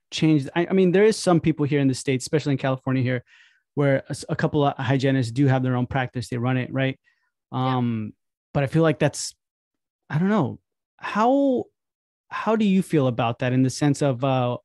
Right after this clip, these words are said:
Speaker 1: when people come up to you who are not a dentist, right?
Speaker 2: Mm-hmm.
Speaker 1: And then they're just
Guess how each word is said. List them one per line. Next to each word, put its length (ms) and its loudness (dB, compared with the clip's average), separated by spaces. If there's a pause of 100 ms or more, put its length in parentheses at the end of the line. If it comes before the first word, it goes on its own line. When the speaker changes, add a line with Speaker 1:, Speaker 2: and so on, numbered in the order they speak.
Speaker 1:
when 200 2
people 280 -2
come 180 0
up 140 0
to 100 -6
you 320 0 (520)
who 200 2
are 480 0 (880)
not 320 4
a 60 4
dentist, 500 -6
right? 240 -4 (220)
Speaker 2:
Mm-hmm. 240 -12
Speaker 1:
And 200 2
then 120 4
they're 180 2
just 260 -2